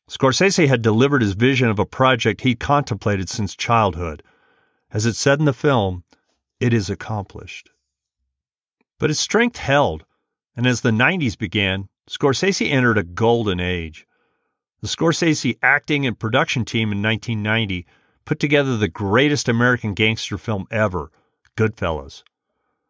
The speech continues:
Another effort with De Niro, Pesci, and Schoonmaker,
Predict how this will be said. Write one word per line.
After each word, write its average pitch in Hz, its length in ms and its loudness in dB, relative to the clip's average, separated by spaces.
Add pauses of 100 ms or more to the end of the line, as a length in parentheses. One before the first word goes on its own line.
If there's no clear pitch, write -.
(180)
Another 170 360 2
effort 156 320 0
with 127 160 0
De 120 100 -2
Niro, 131 500 4 (420)
Pesci, 165 560 0
and 104 120 -8
Schoonmaker, 110 800 -2